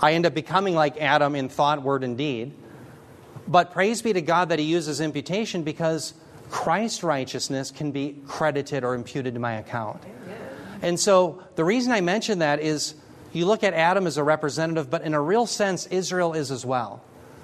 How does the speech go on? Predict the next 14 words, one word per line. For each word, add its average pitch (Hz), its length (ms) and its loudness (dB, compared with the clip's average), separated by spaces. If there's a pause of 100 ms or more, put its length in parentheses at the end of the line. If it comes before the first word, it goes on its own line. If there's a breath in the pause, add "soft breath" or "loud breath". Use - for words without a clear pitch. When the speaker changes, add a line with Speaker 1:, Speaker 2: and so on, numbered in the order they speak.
(280 loud breath)
Speaker 1:
Again, 147 320 -2
Israel 185 460 4
is 147 120 0
this 147 180 -2
representative 156 920 0
for - 300 -4
the 143 120 -2
entire 147 420 0
world. 139 220 2
They're 151 140 0
be 156 140 0
a, 147 100 0
till, 147 400 -2
uh, 135 160 2